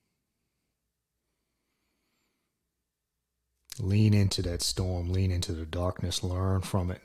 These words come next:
Know why it's here. Know why God has put this hard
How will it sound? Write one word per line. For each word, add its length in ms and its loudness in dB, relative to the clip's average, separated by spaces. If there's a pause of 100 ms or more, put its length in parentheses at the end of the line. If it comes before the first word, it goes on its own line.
Know 600 4 (240)
why 340 -2
it's 200 -2
here. 520 -2 (500)
Know 200 6
why 300 6
God 400 4
has 160 0
put 480 0 (3000)
this 160 -2
hard 520 2